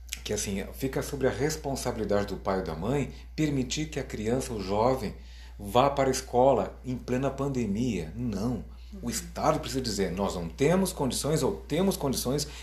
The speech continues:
Speaker 1: de garantir a integridade da criança e do jovem na escola.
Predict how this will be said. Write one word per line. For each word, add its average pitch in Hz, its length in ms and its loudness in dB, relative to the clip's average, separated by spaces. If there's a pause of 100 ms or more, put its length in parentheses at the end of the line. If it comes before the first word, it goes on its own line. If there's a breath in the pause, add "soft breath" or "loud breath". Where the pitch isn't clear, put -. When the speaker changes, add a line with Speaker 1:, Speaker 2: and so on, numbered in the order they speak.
Speaker 1:
de 104 80 -6
garantir 101 560 2
a 143 40 4
integridade 98 720 0 (220 loud breath)
da 92 100 -2
criança 123 460 2
e 139 60 -4
do 135 120 -2
jovem 110 420 4
na 151 100 -2
escola. 156 580 0